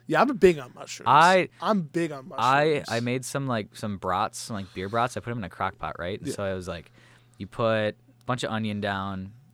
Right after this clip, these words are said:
Speaker 2: and then a bunch of brats,
Speaker 1: Yeah.
Speaker 2: and then a bunch of cloves of garlic, and a bunch of mushrooms, and a can of beer.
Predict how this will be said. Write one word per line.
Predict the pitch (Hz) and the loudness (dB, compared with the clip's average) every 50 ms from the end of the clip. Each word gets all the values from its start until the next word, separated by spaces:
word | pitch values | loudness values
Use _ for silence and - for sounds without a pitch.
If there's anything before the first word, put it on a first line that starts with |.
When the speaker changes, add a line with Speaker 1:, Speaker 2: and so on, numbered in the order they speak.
| - - - | -18 -12 -10
Speaker 2:
and | 98 | -8
then | 98 95 95 | -8 -8 -8
a | |
bunch | 92 101 101 - | -8 -10 -8 -8
of | 107 87 | -8 -4
brats, | 98 95 95 92 95 95 - - - - - | -2 -2 0 0 -2 -4 -8 -12 -14 -10 -8
Speaker 1:
Yeah. | - 131 - - - _ _ _ _ _ _ _ | -8 -8 -8 -10 -16 _ _ _ _ _ _ _
Speaker 2:
and | 98 95 | -10 -8
then | 92 92 92 | -6 -6 -6
a | 90 | -6
bunch | 101 104 95 - | -6 -6 -6 -8
of | - | -12
cloves | - - 110 95 110 | -8 -8 -6 -6 -6
of | 101 | -6
garlic, | - 98 87 87 90 87 82 82 - - - _ _ _ _ _ _ _ _ _ _ _ | -4 -4 -4 -2 -4 -6 -8 -10 -12 -14 -20 _ _ _ _ _ _ _ _ _ _ _
and | 95 95 | -12 -8
a | |
bunch | 87 95 98 92 - | -6 -6 -6 -6 -6
of | 104 | -6
mushrooms, | 95 87 82 - 90 87 85 85 85 85 - - - _ _ _ _ _ _ _ _ _ _ - | -6 -8 -8 -8 -10 -10 -10 -10 -12 -12 -14 -18 -20 _ _ _ _ _ _ _ _ _ _ -16
and | 82 | -16
a | 87 | -16
can | - - 107 98 85 | -12 -10 -10 -8 -8
of | 82 80 | -10 -10
beer. | 90 78 - - - | -12 -14 -14 -16 -20